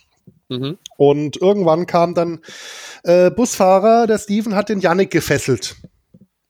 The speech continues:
Speaker 1: <laughs> Okay.
Speaker 2: So wie jetzt mit dem Schal oder so, ne? War grad Winter. Nee, nee, so richtig mit Handschellen.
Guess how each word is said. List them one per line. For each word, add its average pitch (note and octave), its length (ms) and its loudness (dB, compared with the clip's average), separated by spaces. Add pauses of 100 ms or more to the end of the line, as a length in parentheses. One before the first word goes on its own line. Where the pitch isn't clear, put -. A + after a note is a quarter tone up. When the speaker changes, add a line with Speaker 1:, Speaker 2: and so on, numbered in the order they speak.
Speaker 1:
<laughs> C6+ 1120 -6
Okay. D3 380 0
Speaker 2:
So B2 220 -8
wie C3 200 -6
jetzt D3+ 260 0
mit C3+ 100 -4
dem B2+ 100 -4
Schal E3+ 380 2
oder B2+ 200 -2
so, A#2 260 -2
ne? C#3+ 220 -2
War B2+ 100 -2
grad A2+ 200 -8
Winter. B2 400 -6 (680)
Nee, D#3 160 0
nee, D#4+ 180 4
so G#3+ 120 2
richtig B3 280 -2
mit A3+ 160 -2
Handschellen. A2+ 600 -2